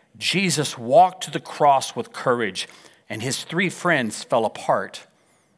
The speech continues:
and fell away." John Tyson says, "If you want power in the public place, it only comes from strength you find in the secret place." It was in the garden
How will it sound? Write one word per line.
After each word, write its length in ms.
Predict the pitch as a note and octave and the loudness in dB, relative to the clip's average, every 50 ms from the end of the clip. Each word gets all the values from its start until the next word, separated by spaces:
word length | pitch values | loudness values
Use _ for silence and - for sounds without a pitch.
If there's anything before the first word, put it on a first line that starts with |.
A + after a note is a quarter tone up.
| _ _ _ _ _ | _ _ _ _ _
and 140 | - F2 - | -14 -12 -12
fell 260 | - - B2 G2+ F#2+ | -6 -2 -2 -2 0
away." 440 | F#2 G2 F#2+ F#2+ F#2+ F#2 - - - _ _ _ _ _ _ _ _ _ _ _ _ _ _ _ _ _ _ _ _ _ _ _ _ _ _ _ _ _ _ _ _ _ _ _ _ _ _ _ _ _ _ _ _ _ _ _ _ _ _ _ _ _ | -2 -4 -6 -6 -8 -8 -10 -16 -20 _ _ _ _ _ _ _ _ _ _ _ _ _ _ _ _ _ _ _ _ _ _ _ _ _ _ _ _ _ _ _ _ _ _ _ _ _ _ _ _ _ _ _ _ _ _ _ _ _ _ _ _ _
John 240 | - - D3 D3+ D#3 | 2 4 4 4 4
Tyson 380 | - - E3+ E3+ - - D#3+ | 4 2 2 2 2 0 -2
says, 320 | C#3 - F3 D#3+ D#3 C3 D3+ | 0 2 4 4 4 2 0
"If 120 | C#3+ - | -2 0
you 120 | D#3 E3+ E3 | 0 2 4
want 300 | D#3+ F3+ F3+ E3+ F3 - | 6 6 6 4 2 -4
power 440 | - - F3+ E3+ F3 F3+ F#3 F#3 | 0 2 4 6 6 4 4 2
in 120 | F3 E3 D#3+ | 0 0 0
the 60 | D3+ | -2
public 440 | D3 - - E3 D3 C3+ C3 B2+ - | 0 2 2 2 2 2 -2 -8 -10
place, 600 | - - C3 A#2 A2+ C3 - - - - - - _ _ _ _ _ _ _ _ _ _ _ _ _ _ _ _ _ _ _ _ _ _ _ _ _ - | -6 -2 0 0 0 -2 -4 -8 -10 -14 -18 -20 _ _ _ _ _ _ _ _ _ _ _ _ _ _ _ _ _ _ _ _ _ _ _ _ _ -8
it 100 | B2 A#2+ | -4 -2
only 220 | C3 C3+ C3+ C3+ | 0 0 0 -2
comes 400 | B2+ - - C#3+ C3+ A#2+ A#2 - | -2 -2 0 0 0 0 0 -2
from 200 | - - A#2+ A2 | -6 -6 -6 -4
strength 540 | G#2 - - - - B2 A2 A2 A#2+ - - | -4 -4 -4 -4 -2 -2 -4 -4 -6 -10 -12
you 80 | A#2 G#2 | -14 -12
find 400 | - - A#2 G#2 G#2 G#2 G2+ G2 | -8 -6 -4 -4 -4 -4 -8 -10
in 100 | G#2 G2+ | -12 -12
the 80 | G#2 | -10
secret 440 | F#2+ - - A2 G2 - - G2 - | -10 -10 -10 -12 -14 -16 -16 -18 -18
place." 460 | - - G#2+ G#2+ G#2+ - - - - - _ _ _ _ _ _ _ _ _ _ _ _ _ _ _ _ _ _ _ _ _ _ _ _ _ _ _ _ _ _ _ _ _ _ _ _ _ _ _ _ _ _ _ - | -16 -16 -16 -14 -14 -14 -14 -16 -18 -20 _ _ _ _ _ _ _ _ _ _ _ _ _ _ _ _ _ _ _ _ _ _ _ _ _ _ _ _ _ _ _ _ _ _ _ _ _ _ _ _ _ _ _ -6
It 60 | B2 | -4
was 160 | B2+ B2+ B2 | 0 2 4
in 100 | D#3 E3 | 4 4
the 80 | D#3+ D3 | 4 4
garden 640 | C#3+ D#3+ E3+ F3+ F3 D#3+ C#3+ B2+ A#2+ A2+ A#2 A2+ | 4 6 8 8 8 8 4 2 -2 -4 -6 -8